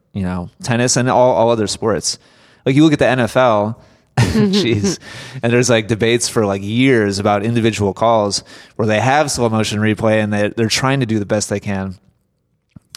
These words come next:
And it's just impossible to be a hundred percent. So with that, thanks for listening today. Please be sure to, uh, you have until the end of, I,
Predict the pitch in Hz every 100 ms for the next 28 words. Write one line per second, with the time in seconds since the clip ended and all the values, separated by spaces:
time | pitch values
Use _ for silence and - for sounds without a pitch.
0 | - 101 101 95 95 98 104 - 104 92
1 | 98 101 104 95 87 95 98 - - 101
2 | 107 _ _ - - - - - - -
3 | - - 190 156 156 160 170 135 160 160
4 | 165 151 151 156 147 143 160 165 135 -
5 | - - - 147 143 139 - 139 135 123
6 | - 131 123 120 117 113 - 107 107 120
7 | 123 139 139 135 139 120 123 127 127 123
8 | 110 - _ - 113